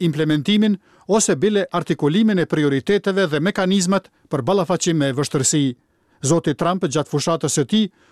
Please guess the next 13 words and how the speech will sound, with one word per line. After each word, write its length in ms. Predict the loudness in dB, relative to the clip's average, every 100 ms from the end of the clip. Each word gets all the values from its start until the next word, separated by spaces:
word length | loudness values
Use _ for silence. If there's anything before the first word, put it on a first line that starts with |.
| _
udhëhiqej 420 | 0 2 2 0 0
me 120 | 0
sloganin 580 | 0 0 0 0 -4 -4
"Amerika 380 | -2 0 0 0
së 180 | 0 0
pari", 400 | 0 -2 -4 -10 _ _ _
duke 240 | -2 0 0
i 60 |
kritikuar 520 | 0 -2 -2 0 0 0
marrëveshjet 480 | 0 0 -2 -2 -2
ndërkombëtare 800 | -2 -2 -2 0 0 0 0 -4 _
dhe 180 | -4 -2 0
institucionet 720 | -2 0 -2 0 2 0 -2